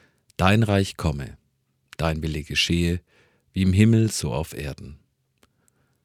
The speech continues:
Unser tägliches Brot gib uns heute und vergib uns unsere Schuld, wie auch wir vergeben unseren Schuldigern. Und führe uns nicht in Versuchung,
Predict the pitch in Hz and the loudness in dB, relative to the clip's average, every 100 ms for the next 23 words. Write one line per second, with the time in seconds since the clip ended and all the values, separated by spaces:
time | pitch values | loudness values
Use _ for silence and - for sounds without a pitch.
0 | _ 120 120 131 113 104 98 90 87 - | _ 2 6 6 4 2 0 -4 -4 -2
1 | 87 95 101 90 82 95 - 71 67 - | 0 0 0 -4 -2 -2 -4 -6 -8 -10
2 | 69 - _ _ _ _ _ _ - 87 | -14 -18 _ _ _ _ _ _ -12 -10
3 | - 82 107 123 127 120 - 78 - - | -8 2 2 4 2 2 -2 -8 -6 -2
4 | - 90 98 - _ _ _ - _ _ | 0 2 0 -2 _ _ _ -20 _ _
5 | _ - 95 90 85 107 120 117 - 90 | _ 0 2 2 4 6 6 2 0 0
6 | 85 90 - 90 80 87 92 - 65 71 | 2 -2 -4 -4 0 0 0 -2 -4 -6
7 | 65 62 - _ _ _ _ - 104 - | -10 -14 -18 _ _ _ _ -4 -2 6
8 | 127 123 117 - 95 92 101 98 104 95 | 6 8 4 2 0 0 0 0 -2 -2
9 | 87 - 69 73 | -4 -4 -8 -8